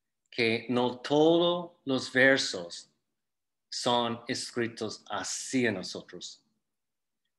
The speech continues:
No de-, no tenemos que obedecer todos los versos, porque muchos de los versos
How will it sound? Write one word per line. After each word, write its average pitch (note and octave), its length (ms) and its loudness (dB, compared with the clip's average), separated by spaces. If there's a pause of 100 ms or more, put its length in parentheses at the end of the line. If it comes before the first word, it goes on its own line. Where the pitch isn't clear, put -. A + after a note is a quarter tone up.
No A#2+ 180 2
de-, C3+ 340 2
no C3+ 240 4
tenemos C#3+ 480 2
que C3 360 -4
obedecer B2 1200 0 (580)
todos C#3 600 2
los A2+ 460 -4
versos, A2 680 -2
porque B2 480 0
muchos D#3+ 460 2
de D#3+ 120 4
los D#3 220 2
versos C3+ 680 0